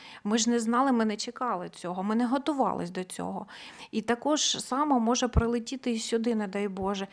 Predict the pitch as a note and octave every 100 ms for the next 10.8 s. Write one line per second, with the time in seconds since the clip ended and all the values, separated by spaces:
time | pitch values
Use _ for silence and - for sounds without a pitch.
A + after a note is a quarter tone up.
0 | - - - C#4 C#4 A#3+ A3+ A3+ A3+ A3
1 | A3+ A3+ A3+ A3+ G3 F#3+ F#3 F#3+ - A#3
2 | G3+ - G#3+ A#3+ B3+ B3+ G3+ G3 F#3+ G3
3 | A3 F#4+ A#4 C4+ G#3+ A3 A#3+ A#3 - -
4 | _ G3 A#3 A3+ A3 - G#3+ G#3 B3+ C#4+
5 | A3+ G#3+ A3+ B3 - G#3+ A#3 A3 G#3 G#3
6 | G#3 G#3 A3 A3 F#3+ F3+ - - - A3
7 | A#3 B3 A#3 A#3 A3 A#3 A#3 A#3 - A#3+
8 | A#3+ A#3+ A#3+ F3 F3 G3 G3+ G#3 G3+ -
9 | G3 G3 A3 D4+ C#4+ G#3 G3 G#3 A3 -
10 | G3 G#3+ G#3+ G3 F#3 F3+ G3